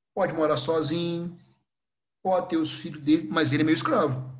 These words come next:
Então ele é um escravo do meu ganho. Gustavo, você vai morar sozinho, mas toda semana você vai me entregar X reais.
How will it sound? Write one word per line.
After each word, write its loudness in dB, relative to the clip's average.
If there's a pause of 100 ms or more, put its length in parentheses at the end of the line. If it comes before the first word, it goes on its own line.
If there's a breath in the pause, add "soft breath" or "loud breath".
(760)
Então -4
ele -2
é -2
um -4
escravo -2
do -6
meu 2
ganho. 2 (1200)
Gustavo, -2 (140)
você -6
vai 2
morar 0
sozinho, -2 (400 loud breath)
mas -2 (240)
toda 0
semana -2
você -6
vai 0
me -8
entregar -6
X -6 (100)
reais. -6